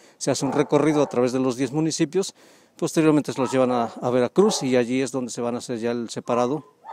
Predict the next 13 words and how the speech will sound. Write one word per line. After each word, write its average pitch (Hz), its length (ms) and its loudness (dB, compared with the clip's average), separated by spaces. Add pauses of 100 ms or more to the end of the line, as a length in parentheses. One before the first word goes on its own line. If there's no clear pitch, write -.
(500)
de 143 160 2
las 135 200 0
partes - 580 0 (500)
eléctricas 151 720 4
o - 40 -2
electrónicos 143 600 0
que, 120 180 0 (120)
que - 100 -12
pudieran 127 380 0
servir 135 400 2
para 117 320 0 (260)
nuevamente 127 680 -4 (460)
reutilizarlos. 120 840 0